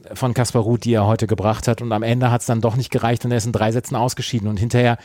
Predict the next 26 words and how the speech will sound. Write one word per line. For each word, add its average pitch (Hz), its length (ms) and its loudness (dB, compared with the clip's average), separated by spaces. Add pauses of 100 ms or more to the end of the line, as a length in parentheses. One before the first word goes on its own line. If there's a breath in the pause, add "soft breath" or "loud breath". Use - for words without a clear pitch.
(300 loud breath)
wird 120 200 0
man 127 160 2
vielleicht 127 320 2
dann 127 100 2
denken, 117 320 2
ja, 92 560 -2
es 95 180 -6
ist, - 300 -8
ähm, 101 320 -2
er 101 140 -4
ist, - 240 -4
er 104 160 -4
spielt 127 260 -2
gut 120 200 -6
mit 135 260 2
und 120 100 -2
er 117 160 0
erreicht 110 380 0
diese 113 140 0
Finals, 117 460 0
aber 110 140 0
er 107 80 -2
ist 104 140 -6
dann 110 100 0
halt 107 160 0
chancenlos. 110 560 -4